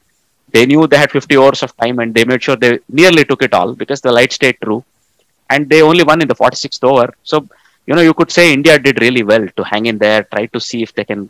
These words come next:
get through to a draw. That's where you would think maybe, you know, twenty runs you would have made extra while batting. That meant you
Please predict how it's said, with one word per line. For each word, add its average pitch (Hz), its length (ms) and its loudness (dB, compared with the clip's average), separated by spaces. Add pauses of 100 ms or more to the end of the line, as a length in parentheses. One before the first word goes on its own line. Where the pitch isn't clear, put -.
get 107 160 -10
through 120 140 -12
to 113 120 -6
a 104 60 0
draw. 98 340 0 (460)
That's 127 200 -2
where 185 140 6
you 170 120 4
would 170 200 0
think 175 300 -2 (580)
maybe, 170 300 0
you 151 160 0
know, 185 180 2
twenty 160 360 0
runs 160 320 0
you 143 100 0
would 135 120 2
have 127 100 2
made 120 260 0
extra 113 400 -2
while 101 200 0
batting. 90 420 -4 (560)
That - 180 -10
meant 131 180 -2
you 123 120 -2